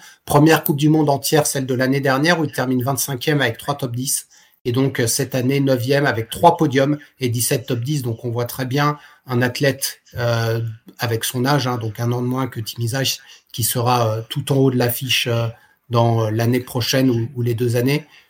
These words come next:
Je pense qu'on peut citer, euh, Domen Preutz, qui, euh, lui, a gagné, euh, je crois, la bagatelle de vingt-six places, quarante-quatrième l'an dernier, dix-huitième cette année.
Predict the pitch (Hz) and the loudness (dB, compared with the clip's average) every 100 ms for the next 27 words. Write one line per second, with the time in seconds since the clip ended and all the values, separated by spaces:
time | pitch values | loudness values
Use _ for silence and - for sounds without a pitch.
0 | _ - 147 147 - - 139 - - 151 | _ 0 2 4 2 0 0 -2 2 6
1 | 147 127 120 127 135 131 131 147 190 - | 6 6 2 2 2 -2 0 2 2 -2
2 | - _ _ _ - - 135 123 117 117 | -6 _ _ _ -10 -2 2 4 4 2
3 | 123 139 143 120 120 120 123 135 135 120 | 0 2 4 4 2 2 2 2 2 0
4 | 107 113 - - 127 135 123 117 107 117 | -2 -8 -14 -10 -4 -2 0 0 -2 -2
5 | 120 117 135 131 117 110 143 151 - - | -4 -4 -4 -4 -4 2 2 2 0 -2
6 | 151 180 - - - - - 143 143 139 | 2 2 0 -4 -12 -20 -2 2 4 4
7 | - - - 139 147 147 131 120 120 131 | 2 0 0 2 4 4 2 2 2 2
8 | 151 131 147 147 147 151 147 - 131 139 | 2 2 0 0 2 2 4 0 0 0
9 | 135 170 | 0 -2